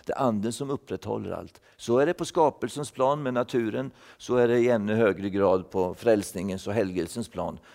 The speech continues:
när vi talar om andliga ting. Men då så ska vi,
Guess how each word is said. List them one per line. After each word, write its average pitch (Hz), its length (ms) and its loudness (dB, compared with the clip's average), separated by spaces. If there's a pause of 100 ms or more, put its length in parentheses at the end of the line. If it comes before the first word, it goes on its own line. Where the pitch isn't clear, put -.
(100)
när 87 120 -10
vi 92 80 -6
talar 90 320 -2
om 92 80 -2
andliga 87 340 -2
ting. - 280 -12 (2250)
Men - 200 0
då 160 120 8
så 170 140 0
ska 165 160 4
vi, 160 340 4